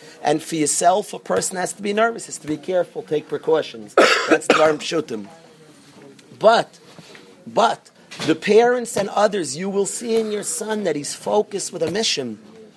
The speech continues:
You see two guys in Eretz Yisrael, why he's, he's bouncing around. It, what he learns also, it's funny, they could look alike, these two Bachrim. They're both, that's, I had friends in the mirror who took Seder very, I'm thinking of one guy, he took Seder very seriously.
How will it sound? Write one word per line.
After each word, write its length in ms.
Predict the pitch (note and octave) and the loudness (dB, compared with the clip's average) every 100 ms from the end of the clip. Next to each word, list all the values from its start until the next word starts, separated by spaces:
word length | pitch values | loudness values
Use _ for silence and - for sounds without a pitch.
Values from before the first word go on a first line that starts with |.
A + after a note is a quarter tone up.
| - - _ | -20 -20 _
You 100 | D#3 | -6
see 220 | F3 G#3+ G#3 | -4 -4 -2
two 220 | A#3 A3+ | -2 2
guys 260 | A3+ A3 | 2 0
in 60 | G#3+ | -4
Eretz 200 | A3 G#3+ | -6 -6
Yisrael, 320 | - A#3+ A#3+ | -8 -6 -4
why 180 | A3+ G#3+ | -2 -2
he's, 180 | F#3+ - - | -4 -6 -10
he's 100 | C#3+ | -2
bouncing 540 | F3+ F#3+ F#3+ - D#3+ | 2 2 0 -4 0
around. 400 | D#3+ F3+ F3+ F3 | 0 0 -4 -6
It, 120 | F#3 - - - - | -8 -12 -20 -20 2
what 180 | F#3 A3 | 2 4
he 140 | G#3+ | 2
learns 320 | A3 B3+ A3 | 4 4 2
also, 360 | B3 B3+ - F#3 F3 E3 - - | 4 4 2 -6 -10 -14 -8 -6
it's 240 | F#3 A3+ | -6 -2
funny, 260 | A3+ A3+ G#3+ | 0 0 0
they 140 | G3+ | -2
could 220 | F#3 F#3 | -2 -2
look 180 | G3 A3+ | 0 0
alike, 420 | G#3 F#3+ G#3 G3+ | 0 2 2 0
these 200 | - C3+ | -6 -8
two 160 | - C#3 | -6 2
Bachrim. 400 | B2 A#2 A2+ G#2 - - - - - | 4 2 -2 -20 -20 -20 -20 -6 -2
They're 100 | D3+ | 4
both, 300 | F#3+ B3 A#3+ | 6 4 2
that's, 240 | G#3 - | -4 -2
I 140 | - | 0
had 160 | A3+ A#3 | 0 0
friends 420 | - A3 G#3+ F3 | -4 -4 -4 -6
in 100 | F#3+ | -8
the 60 | D#3+ | -2
mirror 380 | E3+ D3+ A#2 - - - - - | 2 2 0 -4 -20 -20 -20 -12
who 100 | G3 | -8
took 240 | - C4+ - | -2 -2 0
Seder 360 | B3 B3 G#3+ | 2 2 2
very, 300 | G3+ G#3 A3 | 0 -2 -2
I'm 140 | F#3+ G3 | -4 -4
thinking 360 | B3 B3+ B3 | -6 -4 -4
of 120 | G#3 | -4
one 220 | F#3 F#3+ F3+ | -2 -4 2
guy, 200 | E3+ D3 | 2 2
he 80 | |
took 240 | D3 - - | -2 -6 -4
Seder 380 | - G3+ F#3+ D#3 | -2 -2 0 0
very 240 | F3 E3+ | 0 -2
seriously. 560 | - E3+ C3+ - A2+ | -2 -4 -4 -8 -12